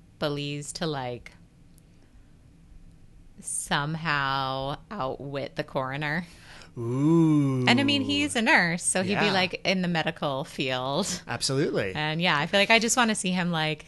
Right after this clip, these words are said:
Speaker 2: And he's tricky. I mean,
Speaker 1: Yeah,
Speaker 2: he,
Speaker 1: exactly,
Speaker 2: he takes
Speaker 1: like,
Speaker 2: the A Z T at the end and gives it to
Speaker 1: right.
Speaker 2: Pryor.
Speaker 1: Yeah, like, makes a, you know, kind of smart move with the
Speaker 2: Mm-hmm.
Speaker 1: coroner, and the coroner's just kind of like, "Wait, what happened?"
Speaker 2: Yeah, hold on a second. Yeah. Yeah, no, that's like an intellectual battle dome.
Speaker 1: Yeah, exactly.
Speaker 2: Yeah.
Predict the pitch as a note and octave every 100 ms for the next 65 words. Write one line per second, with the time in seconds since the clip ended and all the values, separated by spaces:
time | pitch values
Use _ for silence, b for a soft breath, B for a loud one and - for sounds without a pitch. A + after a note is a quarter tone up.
0 | - - - - - D3+ D#3+ G#3+ A3+ A3
1 | D#3+ D3+ D4+ A4+ D5 A#3+ A#3+ B3+ A#3 A#3
2 | A3 G#3+ G3+ D3 D3 - G3 D3 A#2+ C3+
3 | C3+ A3 B3 D#4+ C4 D#3+ B2+ G#2 C#3+ G3+
4 | G#3+ B3+ F#3+ F3 F3 G#3+ - - F3+ -
5 | F#3 F3+ F3 E3+ - G#3 F3 D#3+ D#3 D3+
6 | D#3+ F3 D3 D3+ - - F#3+ D#3 - G3
7 | E3+ C#3 E3 D#3+ D3 D#3+ C#3+ C#3 C#3+ D3+
8 | D3+ D3 D3+ D#3+ D#3 D3 C#3+ D#3 - D3+
9 | C#3+ C3+ B2 D3 C#3+ E3 C3+ B2+ - E3+
10 | B2+ - D3 G#2 - - A2 G#2+ B2+ G#2
11 | - B C#4 A3+ G#3 G3+ - F3+ C#3+ C3+
12 | A#2 A#2+ - A2 G2+ G2+ G#2 A#2 G3+ D3+
13 | D3+ - A#2 - A#2+ - D3+ A2+